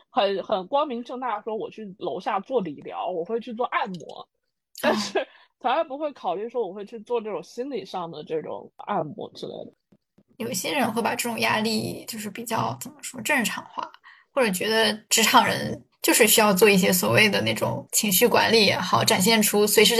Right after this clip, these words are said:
Speaker 2: 都要展现出一种所谓的职业态度。
Speaker 1: 对，对，对，对，对，因为你是打工人，所以你就必须要正常，
Speaker 2: 对。
Speaker 1: 你就要没有情感，你也不应该在这个工作上付出太多情感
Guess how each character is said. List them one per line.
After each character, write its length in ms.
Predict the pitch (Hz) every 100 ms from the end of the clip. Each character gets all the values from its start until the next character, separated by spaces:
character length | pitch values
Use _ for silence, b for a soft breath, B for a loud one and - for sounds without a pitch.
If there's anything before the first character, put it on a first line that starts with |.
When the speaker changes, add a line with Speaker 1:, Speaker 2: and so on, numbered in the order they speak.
| - -
Speaker 2:
都 80 |
要 140 | 214 202
展 120 | 202
现 140 | 190
出 140 | 185 214
一 40 |
种 120 | 196
所 200 | 185 -
谓 160 | - 214
的 160 | 202 202
职 180 | - 202
业 120 | -
态 280 | - 240 190
度。 120 | -
Speaker 1:
对， 140 | - 359
对， 120 | 233
对， 140 | 180
对， 160 | 156 143
对， 160 | 147 165 _
因 180 | 277 349
为 100 | 349
你 120 | 247
是 160 | - 262
打 180 | 165
工 240 | 151 190 208
人， 220 | 175 180
所 160 | 226 233
以 60 |
你 100 | 226
就 140 | 170 196
必 180 | 247 269
须 220 | - 269
要 440 | 269 220 147 - _ -
正 200 | 359 214
常， 280 | - 160 - _ -
Speaker 2:
对。 280 | 233 196 214
Speaker 1:
你 40 |
就 140 | 302
要 180 | 302 285
没 100 | 220
有 200 | 262 196
情 400 | 180 - 190 170
感， 140 | 226 - - _ _
你 200 | 202 226
也 60 | 240
不 180 | 185 269
应 160 | 262 254
该 240 | 269 269
在 180 | 240 240
这 80 | 214
个 60 |
工 180 | 208 214
作 160 | 226 208
上 140 | 202
付 160 | - 208
出 240 | - 196
太 200 | 190 190
多 160 | 170 170
情 240 | - 156
感 180 | 170 -